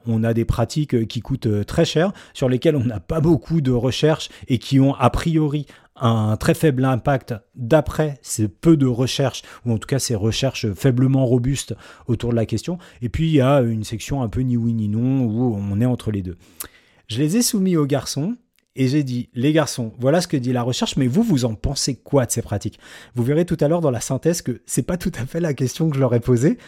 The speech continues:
mais eux, en tout cas, ils l'ont compris comme ça et ça m'a bien fait rigoler en finalisant la, la, la préparation de cette rubrique. Donc, j'ai, j'ai mixé un petit peu tout ça et je me suis rendu compte qu'il y avait des choses, euh, il y avait des choses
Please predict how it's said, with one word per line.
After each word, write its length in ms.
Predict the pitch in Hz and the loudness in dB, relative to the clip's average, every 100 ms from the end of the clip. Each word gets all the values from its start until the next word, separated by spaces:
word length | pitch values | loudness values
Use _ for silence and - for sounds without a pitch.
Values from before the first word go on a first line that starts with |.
| - - | -20 -4
mais 160 | 139 147 | 2 4
eux, 100 | 254 | 4
en 120 | 208 | 4
tout 120 | - | 0
cas, 160 | 170 240 | 0 2
ils 100 | 156 | 4
l'ont 140 | 147 | 2
compris 340 | 139 143 - 180 | 2 -2 -2 -2
comme 200 | 147 139 | -2 0
ça 240 | 196 190 | 0 0
et 80 | 123 | -2
ça 120 | 147 | -2
m'a 140 | 131 | -2
bien 180 | 120 160 | -2 -4
fait 140 | 170 165 | -2 -2
rigoler 400 | 147 143 143 170 | -2 -2 -2 -2
en 80 | |
finalisant 540 | 131 131 123 120 120 151 | -4 -4 -4 -4 -4 -4
la, 280 | 120 110 110 - - - 143 | -4 -6 -10 -20 -20 -12 -4
la, 220 | 139 - | -2 0
la 180 | 127 131 | 2 0
préparation 600 | - 127 135 131 - 180 | 0 0 2 2 2 -2
de 60 | 175 | -2
cette 160 | 139 | -4
rubrique. 400 | - 104 98 - - | -4 -4 -6 -10 -8
Donc, 340 | 156 196 - 95 _ - _ _ _ _ | -2 -2 -2 -12 _ -20 _ _ _ _
j'ai, 560 | 117 107 170 175 170 156 | -8 0 2 4 4 2
j'ai 160 | 135 151 | 0 -2
mixé 300 | 143 - 131 | -4 -4 -4
un 120 | 113 | -6
petit 200 | 92 107 | -6 -6
peu 120 | 113 | -6
tout 140 | 127 | -6
ça 300 | 117 190 208 - | 2 4 2 2
et 280 | 147 165 - | 4 4 2
je 140 | 101 | 0
me 80 | 120 | 0
suis 160 | - 110 | 0 -2
rendu 200 | 113 107 | -2 0
compte 220 | 156 165 | -2 -2
qu'il 120 | 120 | -4
y 20 | |
avait 140 | 101 104 | -4 -4
des 140 | 98 | -6
choses, 420 | - 160 156 147 - | 0 2 2 -4 -2
euh, 460 | 104 104 101 101 101 | 0 2 0 0 -2
il 60 | |
y 60 | 101 | 0
avait 160 | 101 110 | 0 -2
des 120 | 107 | -2
choses 320 | - 160 | 0 -2